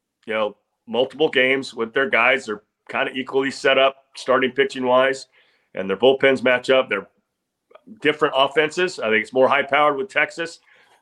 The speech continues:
Uh, you saw Arizona steal a lot of bases the last two games and put the pressure on, on the defense and on the pitching staff when you have traffic. And so if you can keep guys off the base paths, that's gonna help. But, uh,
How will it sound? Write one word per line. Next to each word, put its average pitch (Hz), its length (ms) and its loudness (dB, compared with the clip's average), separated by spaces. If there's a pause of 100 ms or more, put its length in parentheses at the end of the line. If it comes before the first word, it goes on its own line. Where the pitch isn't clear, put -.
(120)
Uh, 92 300 -8
you 117 100 -10
saw 127 420 4 (280)
Arizona 135 460 4
steal 135 280 -2
a - 20 4
lot 120 180 4
of 117 80 -2
bases 131 300 -2
the 117 60 -6
last 123 220 0
two 127 160 -10
games 127 340 -4
and 104 100 -14
put - 120 -12
the - 60 -20
pressure 127 460 0
on, 123 300 2 (680)
on 113 120 -6
the 107 80 0
defense 135 680 0
and 104 320 -2
on 117 140 2
the 113 60 -4
pitching 139 300 -2
staff 139 380 0
when 117 80 -2
you 113 80 -2
have 110 100 0
traffic. 127 540 -2
And 101 140 -8 (280)
so - 120 -6
if 120 100 -4
you 113 160 -4
can 107 60 -16 (320)
keep 147 160 0
guys 139 240 2
off 151 160 2
the 143 60 -10
base 151 200 0
paths, 170 320 2
that's 127 220 -6
gonna 135 180 -2
help. 143 320 0
But, 104 300 -10
uh, 110 240 -4